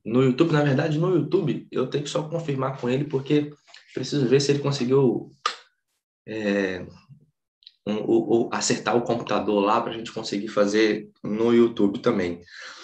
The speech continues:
Mas independente se não tiver, se esse caso tiver algum probleminha com relação ao YouTube, é, quando terminar a live, a gente publica no Instagram e pega essa live também e publica no, no YouTube. Aí a galera pode ver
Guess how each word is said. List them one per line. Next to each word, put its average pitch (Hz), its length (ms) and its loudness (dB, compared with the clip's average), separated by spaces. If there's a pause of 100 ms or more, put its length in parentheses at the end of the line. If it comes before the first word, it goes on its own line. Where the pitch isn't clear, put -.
(380)
Mas 156 240 4
independente 190 580 4
se 196 100 0
não 202 140 2
tiver, 170 640 4
se - 180 -4
esse - 220 -6
caso 147 400 -2
tiver 131 220 2
algum 139 280 4
probleminha 135 640 2
com 131 80 -8
relação 117 500 -4
ao 160 220 2
YouTube, 151 500 2 (640)
é, 104 360 -2
quando 135 280 2
terminar 143 360 2
a 135 40 0
live, 139 240 0
a 139 40 -2
gente - 180 -6
publica 131 400 0
no 143 80 -2
Instagram 131 600 -2
e 131 280 -4
pega 127 280 2
essa 123 180 -4
live 117 280 -2
também 117 360 -6
e 123 80 -8
publica 117 420 2
no, 117 340 0
no 113 220 -4
YouTube. 98 400 -2 (320)
Aí 90 120 -2
a 104 60 2
galera 104 320 2
pode 104 300 0
ver 101 280 2